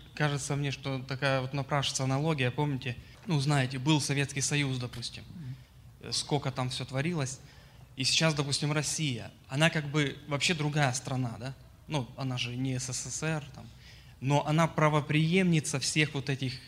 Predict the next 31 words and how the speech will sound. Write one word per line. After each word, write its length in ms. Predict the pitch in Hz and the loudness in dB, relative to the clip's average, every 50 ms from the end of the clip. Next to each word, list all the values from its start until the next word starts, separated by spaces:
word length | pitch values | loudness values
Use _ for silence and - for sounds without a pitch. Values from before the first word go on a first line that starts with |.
| - - - - - - | -20 -20 -20 -20 -20 -20
э, 400 | - - - - - 82 - - - | -18 -16 -16 -14 -14 -14 -12 -8 -6
как 100 | 139 127 127 | -4 -4 -4
бы, 240 | 123 127 123 117 120 - - - - | -4 -4 -6 -6 -8 -12 -18 -14 -4
всех 380 | - - - 175 156 - - | -2 4 6 6 6 4 6
тех 260 | - 180 143 135 135 127 | 4 6 6 6 4 4
дел, 260 | 135 165 185 185 170 | 4 6 6 4 4
которые 360 | - 147 131 147 139 143 143 | 2 0 2 2 2 2 2
были 320 | 143 131 147 156 147 143 | 2 4 4 4 4 4
в 80 | 127 - | 2 0
Советском 460 | - 139 135 139 127 - 143 135 123 | 0 0 0 0 0 0 -2 -2 -2
Союзе. 460 | - 139 139 135 131 123 113 - - - - - - | -2 -2 -2 0 -2 -4 -6 -8 -12 -16 -16 -8 -2
Она 220 | 131 139 165 180 | 0 2 4 4
уже 180 | 175 151 139 139 | 4 4 4 4
не 160 | 139 147 156 | 4 4 2
Советский 500 | 151 - 147 147 151 143 143 - - 143 | 2 0 0 0 0 0 -2 -4 -6 -8
Союз, 460 | - - 147 139 139 139 131 - - - - - - - - | -6 -6 -4 -6 -6 -6 -8 -10 -10 -14 -20 -20 -16 -8 -4
она 300 | 127 131 139 147 151 139 | 2 4 6 6 6 4
другая, 760 | 143 147 127 131 127 120 123 123 123 120 127 135 143 147 - - - - - - - - - - - | 2 0 -2 -2 -2 0 0 0 0 2 2 0 0 -2 -6 -12 -18 -20 -20 -20 -20 -20 -20 -14 -6
но 500 | - 127 139 139 135 135 - - - - - - - - - - - - - - - - - | 2 6 6 6 6 6 2 -6 -14 -18 -20 -20 -20 -20 -20 -20 -20 -20 -20 -20 -20 -16 -10
все 220 | - - - 151 | -4 2 2 4
то, 100 | 139 156 | 4 4
что 180 | 139 - - 147 | 4 4 2 2
было, 280 | 135 131 170 185 170 143 | 2 4 4 4 4 4
это 180 | 131 127 127 | 2 2 0
как 140 | - 131 123 | -4 -4 -4
бы 140 | 127 123 123 | -4 -2 -2
на 140 | 127 127 135 | 0 0 0
ней, 300 | 143 143 135 123 117 127 - | 2 2 0 0 -2 -4 -6
ну, 140 | 170 151 127 | -4 -4 -4
как 140 | - 113 107 | -6 -8 -12
бы, 180 | 117 113 104 | -12 -14 -16